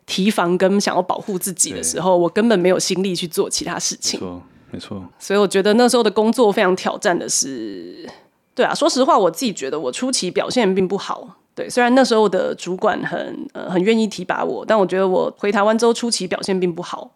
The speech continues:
Speaker 1: 有各种原因，就是并不是推脱说
Speaker 2: 嗯。
Speaker 1: 因为我创伤，所以我表现不好，我不是这个意思，
Speaker 2: 对。
Speaker 1: 就是目的不是这个，我只是想表达说，当时对我个人 handle 这些情况的一个挑战是，常常有那种心有余而力不足的感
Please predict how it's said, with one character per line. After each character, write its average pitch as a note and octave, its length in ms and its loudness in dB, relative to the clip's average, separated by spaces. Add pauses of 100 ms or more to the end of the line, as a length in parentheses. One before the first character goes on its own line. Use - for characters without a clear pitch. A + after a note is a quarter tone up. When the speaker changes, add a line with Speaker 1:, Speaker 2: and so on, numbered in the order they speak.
(160)
Speaker 1:
有 G#3+ 120 -2
各 F4+ 120 4
种 G#3+ 160 4
原 G3 160 4
因， A3 240 6
就 G#3+ 120 0
是 G#3 180 4
并 A#3+ 160 0
不 G3 80 0
是 A3 220 2
推 A3 240 0
脱 G3 260 2
说 F3+ 440 2
Speaker 2:
嗯。 - 60 -10 (460)
Speaker 1:
因 B3+ 140 4
为 C4+ 100 6
我 G3 140 2
创 G3+ 240 2
伤， F#3 200 2
所 F#3+ 80 2
以 F3+ 40 2
我 F3 40 2
表 F3+ 140 -2
现 F3+ 180 0
不 F#3+ 80 -2
好， - 180 -2
我 - 40 -8
不 - 100 -12
是 F#3 60 -6
这 F3+ 80 -8
个 E3+ 60 -8
意 B2 120 -12
思， - 200 -6
Speaker 2:
对。 - 80 -16 (100)
Speaker 1:
就 E3+ 100 -6
是 E3 140 0
目 G#3 180 4
的 G3 140 -2
不 F3 80 -6
是 F3 60 -6
这 F#3 100 0
个， F3 80 4
我 F3 100 4
只 F3+ 80 0
是 A3+ 80 2
想 F#3 220 2
表 - 160 0
达 - 180 -2
说， F3+ 220 0
当 A3+ 180 4
时 F#3 160 -2
对 A3 160 2
我 F#3 140 0
个 G#3 240 0
人 A2+ 260 -2
handle G3 320 4
这 E3 120 0
些 G3 100 4
情 - 180 -2
况 F#3+ 200 0
的 - 80 -2
一 - 20 -6
个 - 80 -8
挑 - 220 -8
战 F3 260 0
是， F3 260 -2 (520)
常 B3+ 100 2
常 C#4 140 6
有 A#3 120 6
那 C4 80 4
种 A3 140 4
心 C4 220 6
有 F#3+ 180 6
余 E3 180 0
而 F3+ 100 6
力 G#3+ 120 2
不 G3 160 -2
足 A#2+ 220 -8
的 - 40 -6
感 - 160 -6